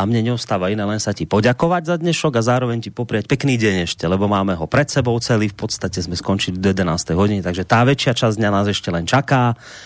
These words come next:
Tak sa, vočko, maj pekne, do počutia ti prajem.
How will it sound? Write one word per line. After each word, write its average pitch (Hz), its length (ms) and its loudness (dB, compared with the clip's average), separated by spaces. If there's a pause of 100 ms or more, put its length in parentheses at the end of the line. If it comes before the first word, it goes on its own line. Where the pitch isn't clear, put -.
(300)
Tak 127 240 0
sa, 135 80 2
vočko, 131 240 0
maj 92 240 2
pekne, 120 320 0
do 104 80 2
počutia 90 480 -6
ti - 160 -10
prajem. 67 320 -14